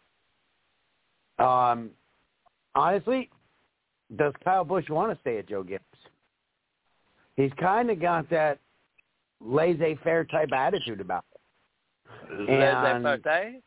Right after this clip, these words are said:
Speaker 2: Did you say
Speaker 1: Yeah.
Speaker 2: laissez-faire? <laughs>
Speaker 1: Yeah. Yes. So thank you.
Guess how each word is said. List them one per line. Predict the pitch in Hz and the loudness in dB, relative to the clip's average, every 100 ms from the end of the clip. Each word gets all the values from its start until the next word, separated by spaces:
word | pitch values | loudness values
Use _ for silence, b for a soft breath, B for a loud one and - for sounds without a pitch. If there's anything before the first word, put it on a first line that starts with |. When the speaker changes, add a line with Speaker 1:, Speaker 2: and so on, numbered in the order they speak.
| b b _ | b b _
Speaker 2:
Did | 143 | -12
you | 185 196 | -10 -6
say | 214 | -2
Speaker 1:
Yeah. | 185 175 190 185 185 | -2 -2 0 2 2
Speaker 2:
laissez-faire? | 170 175 - 156 160 196 262 294 254 - | 0 -4 -6 -6 -2 0 0 -2 -8 -12
<laughs> | - 226 226 - - _ _ _ _ - | -4 -2 -2 -4 -10 _ _ _ _ -4
Speaker 1:
Yeah. | 185 - _ - - _ _ _ _ _ | -4 -4 _ -20 -20 _ _ _ _ _
Yes. | 190 185 127 - _ _ _ _ _ - | -2 -2 -2 -8 _ _ _ _ _ -2
So | 151 | -2
thank | 156 190 160 | 0 -2 -2
you. | 127 87 | -6 -10